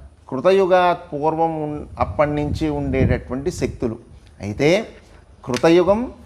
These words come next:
త్రేతాయుగం, ద్వాపర యుగం వరకు కూడా ఉండేటటువంటి మనుషులకి ఆ శక్తి ఎటువంటి ఇబ్బంది పెట్టలేదు.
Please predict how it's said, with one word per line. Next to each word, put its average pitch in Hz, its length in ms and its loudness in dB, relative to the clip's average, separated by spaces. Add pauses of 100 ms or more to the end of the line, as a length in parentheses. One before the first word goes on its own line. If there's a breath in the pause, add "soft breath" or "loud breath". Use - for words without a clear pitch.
(260)
త్రేతాయుగం, 165 840 0 (340)
ద్వాపర 143 580 4
యుగం 185 420 0
వరకు 160 340 -2
కూడా 147 380 -2
ఉండేటటువంటి 131 800 -4
మనుషులకి 127 1000 -2 (500 loud breath)
ఆ 135 140 2
శక్తి 139 480 -2
ఎటువంటి 151 480 0
ఇబ్బంది 120 440 -2
పెట్టలేదు. 110 460 -8